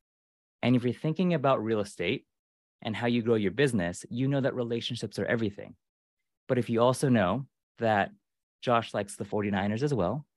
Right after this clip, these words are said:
I really love black coffee, although today I guess it's tea. And I also really love coffee and cookies and cream ice cream. Now, if any of those aligned with you, maybe you feel one percent more aligned with me, and that could potentially help the relationship. So I say always post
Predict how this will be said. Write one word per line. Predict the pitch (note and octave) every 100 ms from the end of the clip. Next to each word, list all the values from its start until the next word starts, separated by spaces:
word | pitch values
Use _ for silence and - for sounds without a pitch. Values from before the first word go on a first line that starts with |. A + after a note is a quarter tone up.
| _ _ _ _
I | -
really | A#2 B2 B2+
love | A2+ G2+
black | A2+ E2
coffee, | - G#2 G2+ D3+ F3
although | G2 F#2
today | - F#2
I | F2
guess | E2+ -
it's | -
tea. | - G2 C#3+ -
And | A2+
I | A2+
also | A2+ B2+ C#3
really | B2+ C3
love | B2 G#2+
coffee | - G2+ G2+ - A#2+
and | A2+
cookies | G#2 A#2+ A#2+
and | A#2+
cream | F3+ C3+
ice | E2+ -
cream. | - - _ _ _ _ _ -
Now, | C#3+ G#3 - B2+ -
if | F#3 F3 -
any | F#3+ A#3 B3+
of | A#3
those | G#3 G3+ G3+ F3+
aligned | D#3 E3 D3+ E3
with | D3 F#3+
you, | F#3+ C3+ D3+ - _ _ _ -
maybe | D3 D#3+
you | F3
feel | F3+ E3 E3 C#3+
one | D3
percent | C#3+ D#3 - D3
more | C3 C3
aligned | B2 B2+ A#2+
with | A2+ F3
me, | B3 C#3+ _ _ _ _ _ _
and | - C#3
that | C#3+ C#3
could | B2
potentially | C#3 C3+ B2+
help | B2
the | A2+
relationship. | A2+ G#2 F#2+ - - _ - _
So | - C3+
I |
say | D#3 E3+ D#3+
always | - D3+ F3+ F#3
post | - D3+ C#3 -